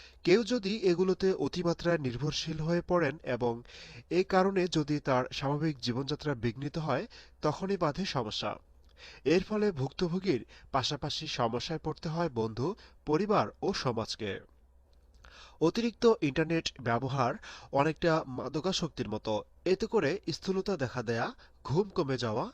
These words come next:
সৃজনশীল চিন্তাভাবনায় প্রতিবন্ধকতা সৃষ্টি হওয়া, মানসিক অস্থিরতা সৃষ্টি হওয়া সহ নানান সমস্যা দেখা দেয়। বাংলা সাহিত্যের একজন লেখক বলেছেন,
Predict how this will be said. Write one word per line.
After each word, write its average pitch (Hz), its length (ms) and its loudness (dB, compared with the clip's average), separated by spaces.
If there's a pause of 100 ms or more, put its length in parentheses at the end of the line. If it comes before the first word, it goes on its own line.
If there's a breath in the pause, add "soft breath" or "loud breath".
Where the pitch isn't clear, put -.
(120)
সৃজনশীল 175 640 -2
চিন্তাভাবনায় 143 720 -2
প্রতিবন্ধকতা 127 840 -4
সৃষ্টি - 400 -4
হওয়া, 120 280 0 (340 loud breath)
মানসিক 180 540 2
অস্থিরতা 151 580 -2
সৃষ্টি - 360 -2
হওয়া 131 220 2
সহ 131 260 -2
নানান 120 320 -2
সমস্যা 175 400 -4
দেখা 113 260 -4
দেয়। 101 240 -2 (560 loud breath)
বাংলা 165 280 4
সাহিত্যের 240 420 0
একজন 151 420 0
লেখক 127 460 -2
বলেছেন, 123 580 -2